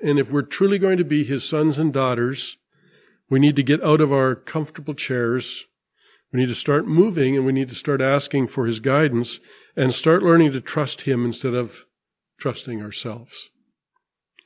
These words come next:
I'm, I'm just learning like you are, but I know one thing. I don't want to be one of those who refuses to go where I'm sent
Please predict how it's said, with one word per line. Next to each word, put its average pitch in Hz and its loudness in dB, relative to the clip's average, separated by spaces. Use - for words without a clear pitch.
I'm, 131 2
I'm 165 0
just 156 -2
learning 143 6
like 139 0
you 135 2
are, 123 0
but 131 -2
I 143 2
know 147 6
one 160 4
thing. 127 -10
I 147 -6
don't 147 2
want 156 2
to 139 -4
be 147 4
one 143 6
of 135 6
those 127 4
who 135 2
refuses 151 2
to 147 -4
go 120 -2
where 113 -2
I'm 110 -4
sent 117 -6